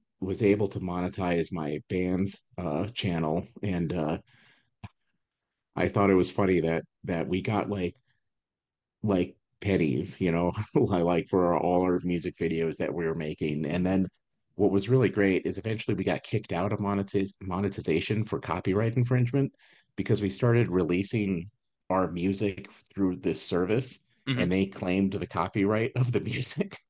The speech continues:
Speaker 2: That's hilarious.
Speaker 1: So it was copyright infringement on our own music. <laughs>
Speaker 2: So it's funny, like,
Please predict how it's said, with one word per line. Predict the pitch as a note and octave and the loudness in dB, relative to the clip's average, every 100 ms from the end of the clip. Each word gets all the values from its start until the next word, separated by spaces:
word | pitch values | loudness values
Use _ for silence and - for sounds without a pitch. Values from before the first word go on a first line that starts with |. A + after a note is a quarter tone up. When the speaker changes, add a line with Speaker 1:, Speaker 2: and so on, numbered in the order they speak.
| _ | _
Speaker 2:
That's | B2+ B2+ | -4 -4
hilarious. | - B2 G#2 G#2 A2 G#2 G2+ | -4 -4 -2 0 4 4 2
Speaker 1:
So | - - _ _ | -4 -20 _ _
it | G#2+ | 2
was | G2+ G2+ | 2 2
copyright | C#3 C3+ B2+ A2+ G2+ | -2 -2 -2 -2 -4
infringement | F#2 G2+ G2 G2 E2 F#2+ | -4 -4 -6 -4 -4 -4
on | F#2 | -2
our | F2+ | 0
own | F#2+ F#2+ | 0 -2
music. | D#2+ F#2+ F#2+ - - - | -2 -4 -4 -6 -6 2
<laughs> | F3+ B2+ E3 - F3 C#3 - B2+ - - _ _ - | 4 6 4 4 2 0 0 -2 -4 -20 _ _ -4
Speaker 2:
So | C#3 C3+ | 2 2
it's | C3 | 4
funny, | B2 E3 C#3+ | 4 6 8
like, | A#2+ C3 | 6 4